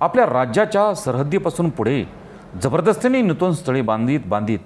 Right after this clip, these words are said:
तो देश आक्रमावा. त्या देशाची आश्रयी सेना ठेवून पुढील देश स्वशासनाने वश करावा. असे करीत करीत राज्य वाढवावे, असे मत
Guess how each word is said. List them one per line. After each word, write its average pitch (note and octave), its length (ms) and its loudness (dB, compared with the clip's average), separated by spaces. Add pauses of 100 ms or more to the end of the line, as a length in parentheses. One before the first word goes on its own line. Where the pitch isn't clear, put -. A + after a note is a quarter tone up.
(560)
तो A#2+ 80 -2
देश B2+ 420 -2 (360)
आक्रमावा. G2 640 -2 (540)
त्या B2 80 0
देशाची B2 640 -2 (240)
आश्रयी D3+ 440 0
सेना A2 380 -4
ठेवून C#3 380 -2 (480)
पुढील G3+ 360 2
देश B2 300 0 (340)
स्वशासनाने C#3 840 0 (380)
वश E3 280 0
करावा. F#2 440 -2 (560)
असे A2 240 -2
करीत D3+ 340 -2
करीत A2 180 0 (680)
राज्य G#2 420 -2
वाढवावे, F#2+ 640 -2 (1200)
असे F3 260 0
मत G#2+ 380 -2